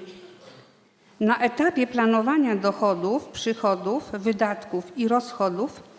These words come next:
muszą być uwzględnione wszystkie ewentualne zdarzenia,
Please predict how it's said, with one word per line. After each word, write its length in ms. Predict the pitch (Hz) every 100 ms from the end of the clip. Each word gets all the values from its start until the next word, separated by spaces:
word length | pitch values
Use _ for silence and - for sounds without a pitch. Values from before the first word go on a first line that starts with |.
| - - - -
muszą 480 | 233 269 349 269 247
być 180 | 226 -
uwzględnione 920 | 226 196 202 202 190 214 226 247 247
wszystkie 640 | 247 - 339 330 - 214
ewentualne 720 | 196 208 202 214 214 214 202 185
zdarzenia, 800 | 180 202 196 190 156 170 196